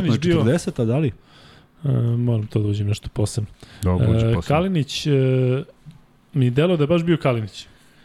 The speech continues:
Speaker 2: Dakle,
Speaker 1: Bio je
Speaker 2: da,
Speaker 1: odličan.
Speaker 2: dakle, on, on je bio ono, nije, nije bilo ustupanja ko što kažeš Nedović pa nešto. On je ono što radi u Zvezdi,
Speaker 1: To isto je to
Speaker 2: radio
Speaker 1: radio.
Speaker 2: ovde, s tim
Speaker 1: Tako,
Speaker 2: što je
Speaker 1: isto je
Speaker 2: ovo
Speaker 1: to radio.
Speaker 2: reprezentacija, ono,
Speaker 1: Tako je,
Speaker 2: Zvezda, pa je
Speaker 1: tako.
Speaker 2: tamo
Speaker 1: I
Speaker 2: broj jedan,
Speaker 1: podredio
Speaker 2: ovde
Speaker 1: se
Speaker 2: je broj tri.
Speaker 1: potpuno i onda je dao šest ili dvanaest ili tri,
Speaker 2: Da.
Speaker 1: potpuno je sve jedno. Mislim da je, i lepa mu je ona izjava, i da se zabavlja čovek i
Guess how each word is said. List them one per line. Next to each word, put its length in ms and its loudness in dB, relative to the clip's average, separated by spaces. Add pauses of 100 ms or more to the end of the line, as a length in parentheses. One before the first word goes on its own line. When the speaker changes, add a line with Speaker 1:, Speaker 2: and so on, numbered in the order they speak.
Speaker 2:
Dakle, 160 0
Speaker 1:
Bio 140 4
je 60 4
Speaker 2:
da, 60 4
Speaker 1:
odličan. 360 2
Speaker 2:
dakle, 120 2
on, 200 -2
on 80 0
je 60 -2
bio 220 0
ono, 220 -2
nije, 340 -2
nije 200 0
bilo 160 0
ustupanja 400 -4
ko 120 -6
što 80 -10
kažeš 200 -6
Nedović 360 -2
pa 120 -4
nešto. 240 -6
On 100 -6
je 60 -2
ono 100 -4
što 140 -10
radi 180 0
u 40 -2
Zvezdi, 300 -2
Speaker 1:
To 160 4
isto 140 0
je 40 0
to 20 4
Speaker 2:
radio 180 2
Speaker 1:
radio. 160 4
Speaker 2:
ovde, 140 -2
s 40 -10
tim 120 -6
Speaker 1:
Tako, 120 -2
Speaker 2:
što 80 -6
je 40 -4
Speaker 1:
isto 140 2
je 80 0
Speaker 2:
ovo 80 2
Speaker 1:
to 140 -2
radio. 200 -2
Speaker 2:
reprezentacija, 640 0
ono, 80 0
Speaker 1:
Tako 80 -2
je, 60 -4
Speaker 2:
Zvezda, 220 0
pa 40 -2
je 60 -2
Speaker 1:
tako. 120 -4
Speaker 2:
tamo 120 -2
Speaker 1:
I 60 2
Speaker 2:
broj 160 2
jedan, 100 4
Speaker 1:
podredio 200 2
Speaker 2:
ovde 100 2
Speaker 1:
se 80 2
Speaker 2:
je 40 4
broj 160 2
tri. 80 2
Speaker 1:
potpuno 240 2
i 100 4
onda 240 2
je 60 2
dao 220 2
šest 400 -2
ili 100 -4
dvanaest 520 0
ili 120 -8
tri, 300 2
Speaker 2:
Da. 60 0
Speaker 1:
potpuno 320 -2
je 60 0
sve 220 -2
jedno. 220 -4
Mislim 300 -4
da 100 2
je, 120 2
i 160 2
lepa 340 0
mu 100 0
je 60 2
ona 100 2
izjava, 380 0
i 60 -6
da 200 -4
se 140 -10
zabavlja 360 0
čovek 400 -4
i 200 -4